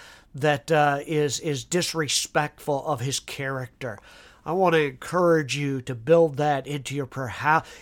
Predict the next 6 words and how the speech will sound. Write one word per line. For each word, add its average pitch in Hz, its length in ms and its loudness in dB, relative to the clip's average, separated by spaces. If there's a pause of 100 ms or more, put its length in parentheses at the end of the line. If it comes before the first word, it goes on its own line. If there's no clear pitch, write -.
you, 170 340 -4
Father, 151 640 -2 (300)
my 156 340 2
Father 151 540 -2
in 139 100 -4
heaven 110 460 -10